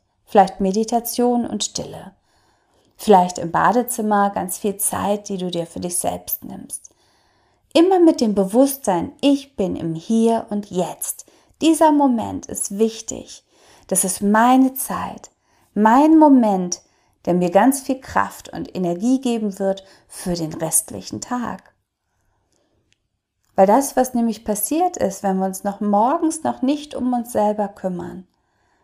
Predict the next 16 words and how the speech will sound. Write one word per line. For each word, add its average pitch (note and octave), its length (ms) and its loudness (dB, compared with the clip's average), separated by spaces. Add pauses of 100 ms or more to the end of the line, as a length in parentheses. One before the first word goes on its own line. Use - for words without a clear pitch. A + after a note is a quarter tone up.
(300)
dann F#3 160 0
schaffen G3 440 -2
wir G3+ 80 2
es G3 160 -2
meistens G3+ 600 0
mittags G#3+ 600 -4
oder F3 220 -4
abends F3 480 -2 (180)
schon B3 220 -4
gar G#3 200 0
nicht - 400 -10
mehr. F3 300 -18 (720)
Also F#3 240 -2
beginne D4 640 6
den F#3+ 260 -2
Tag E3+ 540 -4